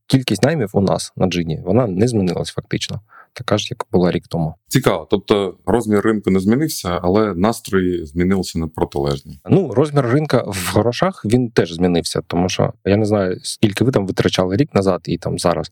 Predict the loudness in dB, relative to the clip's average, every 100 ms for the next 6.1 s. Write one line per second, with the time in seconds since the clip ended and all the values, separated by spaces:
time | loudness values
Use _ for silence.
0 | -4 -2 2 2 2 0 -2 0 0 0
1 | -4 0 0 0 -4 -4 -2 -4 0 0
2 | 0 0 2 0 0 2 0 0 0 0
3 | -2 -2 0 0 -2 -4 -2 -2 0 -2
4 | -2 0 0 2 -2 -6 -2 0 2 2
5 | 2 0 -2 -6 -2 0 0 0 -2 -4